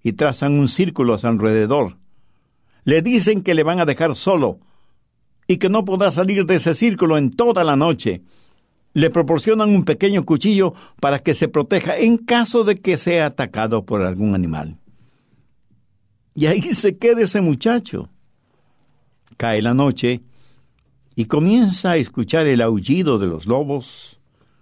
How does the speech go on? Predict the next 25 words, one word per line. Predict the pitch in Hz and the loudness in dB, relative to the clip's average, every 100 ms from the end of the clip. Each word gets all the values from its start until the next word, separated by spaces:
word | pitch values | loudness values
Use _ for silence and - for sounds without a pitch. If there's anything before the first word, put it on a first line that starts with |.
| _ _ _ _ | _ _ _ _
los | 107 101 | -4 -2
extraños | 104 - 139 135 104 | -4 -2 0 2 0
graznidos | 101 98 92 113 185 151 98 | -2 -4 -2 0 0 0 -2
de | 90 | -2
algunas | 92 113 90 | -2 -2 0
aves | 113 110 107 - _ _ _ _ _ _ _ _ _ | -2 -2 -6 -10 _ _ _ _ _ _ _ _ _
y | 139 240 | -2 0
otros | 269 262 208 | 0 0 0
ruidos | 190 240 240 226 208 185 | 2 0 2 2 2 2
misteriosos | 196 156 - 156 160 220 196 190 165 | 0 -2 -2 0 2 0 0 -2 0
e | 156 | 2
indescifrables, | 131 117 98 104 - 92 80 80 80 - | 2 2 -2 -8 -4 -4 -4 -6 -8 -6
y | 247 254 277 | -4 -2 -4
siente | - 302 302 269 277 | -6 -2 0 0 -2
temor. | 240 127 120 127 95 82 - _ _ _ _ _ _ | -2 0 0 0 -2 -6 -16 _ _ _ _ _ _
Pero | - 233 | -2 0
finalmente, | 196 247 247 254 240 | 2 2 4 2 4
debido | 220 196 214 208 | 2 2 0 2
al | 147 | 0
temor | 120 120 120 160 - | 0 0 0 0 -2
que | 104 | -4
tiene, | 147 139 123 98 - _ _ _ - | 0 0 0 -2 -12 _ _ _ -12
se | - 127 | -4 -4
queda | - 92 95 | -2 -2 -2
dormido. | 95 98 82 85 92 | -2 -2 -4 -6 -8